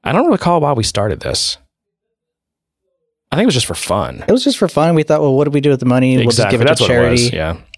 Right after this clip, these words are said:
Speaker 2: And then we thought, "Well, we'll talk about who, who we gave it to and all that kind of stuff." And I still wanna keep it going. I just, it's just,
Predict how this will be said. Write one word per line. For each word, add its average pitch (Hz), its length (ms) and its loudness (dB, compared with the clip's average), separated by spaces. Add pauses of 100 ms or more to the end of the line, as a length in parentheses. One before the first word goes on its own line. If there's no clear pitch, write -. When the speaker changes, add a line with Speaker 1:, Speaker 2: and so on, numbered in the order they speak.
Speaker 2:
And 117 100 0
then 120 80 2
we 117 100 0
thought, 110 220 -2
"Well, 120 280 0
we'll 135 140 0
talk 120 300 -4
about 117 200 2
who, 117 200 0
who 131 180 -2
we 127 80 2
gave 113 240 -2
it 113 120 -2
to 110 260 0
and 104 100 0
all 104 60 0
that 104 180 -2
kind 117 80 0
of 104 60 0
stuff." 101 300 0
And 135 120 0
I 180 100 -2
still 220 220 2
wanna 151 140 2
keep 135 240 -4
it 110 80 -2
going. 120 440 0 (140)
I 139 80 -2
just, 147 240 -4
it's 160 140 -2
just, 180 200 -6